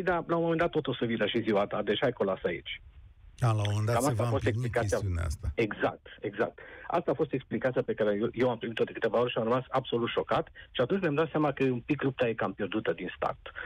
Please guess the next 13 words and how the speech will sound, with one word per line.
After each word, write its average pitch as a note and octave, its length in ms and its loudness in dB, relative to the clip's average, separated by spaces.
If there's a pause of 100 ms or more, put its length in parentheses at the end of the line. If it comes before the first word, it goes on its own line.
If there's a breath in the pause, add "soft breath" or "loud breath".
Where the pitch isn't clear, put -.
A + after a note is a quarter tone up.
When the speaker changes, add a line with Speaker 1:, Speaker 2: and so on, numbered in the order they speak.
(100)
Speaker 2:
Mm. G2+ 60 2
Speaker 1:
Plus F#2+ 160 4
că B2 180 2
suntem C3 300 2
în, A#2 180 2
uh, G#2 280 0 (500 loud breath)
societatea A2 560 2
asta G#2+ 160 0
post-adevăr A2 580 2
în G2 60 -2
care G2+ 360 2 (280)
pe - 80 2
oameni A#2+ 460 0